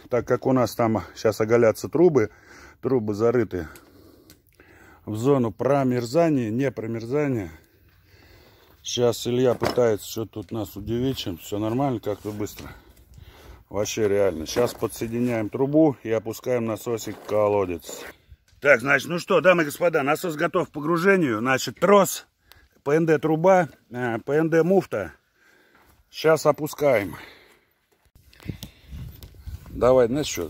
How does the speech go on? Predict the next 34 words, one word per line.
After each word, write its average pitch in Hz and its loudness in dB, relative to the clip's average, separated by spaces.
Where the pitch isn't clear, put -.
там 101 -4
до 117 4
дна 139 -2
и 80 -8
на 92 -8
полметра, 98 -6
на 87 -8
метр 98 -6
поднимай. 90 -10
Вообще 131 -2
до 135 2
дна 143 2
нам 127 -2
не 131 -2
надо, 127 -2
нам 104 -6
надо, 104 -6
чтобы 95 -16
туда 104 -10
хватило. 90 -10
Вон 104 -6
туда 120 2
щас 113 0
будем 113 0
откачивать, 113 -2
а 90 -2
про-, 107 0
значит, 104 -4
у 104 -6
нас 104 -6
всего 104 -4
десять 104 -6
метров 101 -6
шланга. 101 -6